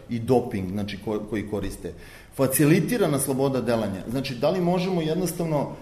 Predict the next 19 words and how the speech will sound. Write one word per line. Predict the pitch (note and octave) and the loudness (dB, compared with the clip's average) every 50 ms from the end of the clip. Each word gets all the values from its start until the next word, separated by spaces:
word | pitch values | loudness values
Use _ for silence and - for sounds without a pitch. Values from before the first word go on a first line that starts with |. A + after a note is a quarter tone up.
| - - | -16 -14
davanjem | A#2+ A#2 A2+ D3 D3+ D#3+ D#3+ F3 F3+ D#3+ C#3+ C#3+ D3+ D#3 - - - - - - - - - - | -4 2 4 6 6 6 6 6 6 6 4 4 2 0 -2 -4 -10 -12 -16 -20 -20 -20 -10 -2
osobi | C#3+ C#3+ D3 - D3+ D3 F3+ D#3+ C#3+ C3 C#3 C#3+ C3+ C#3 - - - - | 2 2 4 6 6 6 6 4 4 4 2 0 0 -4 -8 -12 -10 -4
koja | - C#3+ C#3 C3+ C3+ C3 | 2 4 4 6 6 4
je | C3 B2+ C3 B2+ B2+ B2 B2 - - - | 4 4 2 2 2 0 0 0 0 4
subdepresivna, | F#3+ G#3+ E3 D3+ D3 D3+ D3+ D3+ D3 D3 B2+ A#2 - - B2 A#2+ A2+ A#2 A#2 | 4 4 4 4 6 6 6 6 6 4 0 -2 -2 0 0 0 0 0 0
antidepresivima, | C3+ E3 - E3 C#3+ C3 - - - B2 - - D#3 D#3+ E3+ E3 D3+ C3+ B2 | 0 0 -2 -2 -4 -4 -4 -6 -4 -4 -2 0 0 2 2 2 0 0 0
da | A#2 C3 C3 | 0 0 0
mu | C3+ C3+ C3 | 2 2 2
olakšamo | C3 C3 C#3 D#3+ D#3 - - - G3+ F3+ D3+ B2 A2 G#2+ - - - - - - - | 4 4 2 2 2 0 0 2 4 4 4 4 2 -2 -4 -6 -10 -16 -18 -18 -14
da | - A2 A#2 A#2+ | -6 0 0 0
bolje, | A#2 G#2+ B2+ D3+ D#3 D3 C3 A#2 F#2+ - G#2+ | 2 4 6 6 6 6 6 4 0 0 -2
elastičnije, | A#2 A#2+ B2 A#2 - - C#3 C3+ C#3 - - D3+ B2+ G2+ - | 0 0 0 -2 -2 -2 -2 -2 -2 -2 -2 -2 -2 -2 -2
slobodnije | - - A#2+ A2 G#2+ B2 B2+ B2+ C3 A#2+ G2+ | -2 -2 -2 0 0 0 0 2 0 0 0
deluje. | F2 F#2+ G2 F2+ F2+ F2 E2 E2+ - - - - - - - - - - - - - - - - - - | -2 -2 -4 -4 -4 -6 -10 -12 -16 -18 -20 -20 -20 -20 -20 -20 -20 -20 -20 -20 -20 -20 -20 -16 -6 -2
Empatijska | C3+ D3 D3+ D3 E3 E3+ E3+ E3+ E3+ G#3 - - - D#3 | 0 0 0 2 2 2 2 2 2 0 0 0 -2 -2
sloboda, | C#3 - C#3 B2 A2+ A2 A2+ A2 - B2+ G3 A3 G#3+ - - - - - - - - - - | -4 -2 -2 -4 -2 -2 -2 -2 0 0 0 0 -2 -4 -10 -14 -18 -20 -20 -20 -14 -4 0
opet | C3 C#3 C#3 - E3 E3 - | 0 2 2 0 -4 -2 0
poboljšanjem | C#3 B2+ C3 C3 C3 - C#3+ C#3+ D3 C#3 B2+ | 0 0 0 0 -2 -2 -2 -2 -2 0 0
empatije, | B2 A#2 A2+ A#2+ B2 A#2+ A#2+ - - - A#2+ A2 G#2 G#2+ C3+ D#3 D3+ - | 0 -2 -2 -2 -2 -2 -2 -4 -4 -2 0 0 2 2 0 -2 -4 -6